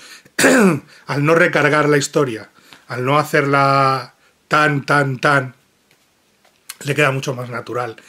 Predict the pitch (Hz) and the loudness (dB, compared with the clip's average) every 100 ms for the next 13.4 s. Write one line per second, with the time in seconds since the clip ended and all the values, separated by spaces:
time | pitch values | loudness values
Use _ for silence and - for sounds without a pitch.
0 | - - _ 131 127 135 - 127 127 127 | -20 -20 _ -10 -6 -6 -4 -2 -2 0
1 | 135 127 135 175 180 160 156 143 123 123 | 0 0 0 2 2 0 0 -2 -2 -6
2 | 120 - - - - _ - 127 127 135 | -8 -16 -20 -20 -20 _ -6 -6 0 0
3 | 143 131 - 160 147 135 131 151 131 135 | 0 -2 -2 0 0 -2 -4 -2 -2 -2
4 | 127 156 175 - 117 113 113 _ - - | -2 0 0 -2 -10 -10 -12 _ -20 -20
5 | _ - 98 - - - 135 156 165 143 | _ -20 -20 -20 -16 -10 -8 -2 -2 -4
6 | - - 165 151 127 160 165 156 147 151 | -8 -2 2 2 2 2 2 2 0 0
7 | 147 139 135 135 143 139 127 120 123 123 | 0 -2 -2 -2 0 -2 -2 -4 -6 -6
8 | - 123 127 131 - - - 135 139 160 | -4 -6 -6 -10 -18 -20 -18 -4 -2 0
9 | 147 147 147 143 156 180 180 196 196 220 | -2 0 0 0 -4 -2 2 2 2 0
10 | 202 180 202 160 160 156 151 147 151 147 | 0 -2 -2 -2 0 0 0 -2 -2 -2
11 | 135 135 160 156 - - - 147 151 147 | -4 -8 -6 -8 -10 -20 -14 -2 0 0
12 | 143 156 139 120 123 123 127 117 107 135 | 0 0 0 -2 -4 -2 -2 -6 -8 -6
13 | 147 143 160 156 | -4 -2 -2 -2